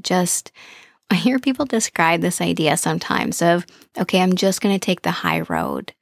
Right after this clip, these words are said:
But living in a state of feeling resentful and frustrated, <laughs> frustrated and judgmental to somebody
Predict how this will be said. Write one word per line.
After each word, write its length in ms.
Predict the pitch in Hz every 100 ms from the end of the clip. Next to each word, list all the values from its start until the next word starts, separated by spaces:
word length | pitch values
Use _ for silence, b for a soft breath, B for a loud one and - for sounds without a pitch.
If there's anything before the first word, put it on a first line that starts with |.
| B B B B
But 440 | 311 214 214 214 - _ _ _ _ _ _ _ _ _ _ _ _ _ _ _ -
living 420 | 220 233 277 302
in 100 | 285
a 80 | 226
state 520 | - - 180 180 -
of 100 | 190
feeling 360 | - 190 175 175
resentful 1000 | 180 170 170 170 - - 202 202 202 214 -
and 200 | 175 -
frustrated, 1000 | - 196 - - 202 208 196 214 233 - _
<laughs> 140 | _
frustrated 800 | - 214 196 - 196 196 202 190
and 200 | - 170
judgmental 720 | 170 175 175 170 170 180 190
to 80 | 196
somebody 760 | 190 214 208 214 214 226 240